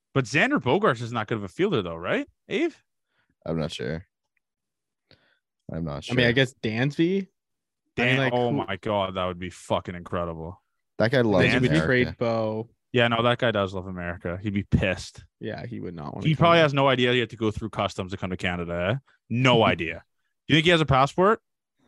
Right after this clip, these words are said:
Speaker 1: He's never had to play here before. No chance.
Speaker 3: I don't know who would replace Bo. That's the issue. Unless they trade, unless it's, like, a fucking mega trade where we trade someone for a shortstop in the deal.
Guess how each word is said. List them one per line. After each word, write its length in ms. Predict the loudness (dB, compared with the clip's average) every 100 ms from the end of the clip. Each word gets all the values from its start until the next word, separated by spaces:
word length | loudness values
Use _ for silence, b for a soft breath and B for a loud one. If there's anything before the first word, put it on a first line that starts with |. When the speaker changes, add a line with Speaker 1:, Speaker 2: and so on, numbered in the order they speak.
| _
Speaker 1:
He's 140 | -2 2
never 140 | 4
had 40 |
to 60 | 4
play 180 | 4 2
here 100 | 0
before. 420 | -4 -8 -6 -6 _ _ _ _ _ _ _ _ 0
No 160 | 2
chance. 520 | 2 -2 -4 -12 -20 _ _ _ _ _ _ _ _ _ _ _ _
Speaker 3:
I 80 | -2
don't 160 | 4 6
know 240 | 8 8
who 120 | 6
would 120 | 4 4
replace 380 | 2 2 2
Bo. 180 | 2 2
That's 260 | 4 2 0
the 140 | -2
issue. 380 | -2 0 -4 -2
Unless 300 | 0 0 0
they 160 | 0 -2
trade, 440 | -2 -2 -2 -2 -6
unless 360 | -6 -6 -6
it's, 140 | -8 -8
like, 200 | -6 -6
a 220 | -6 -8 _
fucking 600 | -4 -4 -4 -4 -8 -12 _ b b b b
mega 340 | 0 2 2
trade 340 | 0 2 2 0
where 80 |
we 160 | -2 -4
trade 440 | -4 0 2 2
someone 460 | -2 -2 -2 -4 -8
for 400 | -10 0 2 2
a 80 | 0
shortstop 760 | -8 -4 -4 -4 -12 -12 -10
in 80 | -10
the 120 | -10
deal. 480 | -4 0 0 -2 -12